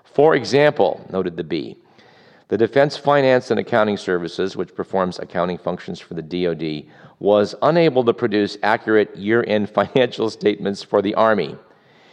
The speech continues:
because more than sixteen thousand financial data files had vanished from its computer system.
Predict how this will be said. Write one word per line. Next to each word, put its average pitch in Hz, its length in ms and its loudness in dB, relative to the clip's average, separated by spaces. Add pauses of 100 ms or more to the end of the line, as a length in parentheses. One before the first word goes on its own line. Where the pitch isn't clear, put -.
(200)
because 123 460 2
more 110 180 4
than 101 140 -2
sixteen 117 460 -4
thousand 101 420 2
financial 95 480 -2
data 92 260 0
files 92 460 2 (220)
had 92 280 -2
vanished 143 600 0 (260)
from 107 180 0
its - 360 -2 (260)
computer 104 460 -2
system. - 640 -6